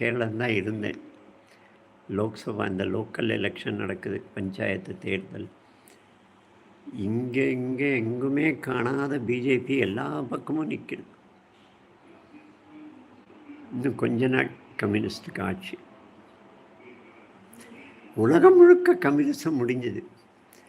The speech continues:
ரஷ்யால அன்னைக்கு டிசம்பர் ஒன்பது, ஆயிரத்தி தொள்ளாயிரத்தி தொண்ணூறு, பாவம், லெனின் சிலையை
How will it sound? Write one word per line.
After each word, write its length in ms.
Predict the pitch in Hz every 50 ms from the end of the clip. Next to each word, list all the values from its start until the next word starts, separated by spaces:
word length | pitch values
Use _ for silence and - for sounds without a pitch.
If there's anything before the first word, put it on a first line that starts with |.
| - _ _ _ _ _ - - _ _ _ - _ - -
ரஷ்யால 600 | 110 107 101 - - - - 156 277 139 123 123 135 - 131 117 107 98 - - - - - -
அன்னைக்கு 480 | - 113 107 104 113 110 113 - - 123 107 98 98 95
டிசம்பர் 480 | 98 95 - - 131 127 120 123 110 98 98
ஒன்பது, 400 | 110 117 123 123 135 123 117 110 101 95 - - - -
ஆயிரத்தி 440 | 113 107 104 107 110 101 104 - 117
தொள்ளாயிரத்தி 600 | - - - 110 98 104 107 101 95 95 - 107 - -
தொண்ணூறு, 580 | - 101 101 95 101 113 117 110 101 - 90 - - - - -
பாவம், 400 | - 107 98 101 101 95 92 - - - _ - - - - - - - - - - - - - _ -
லெனின் 440 | 110 104 104 107 117 123 120 113 117 117 104 - -
சிலையை 340 | - - 113 107 117 117 113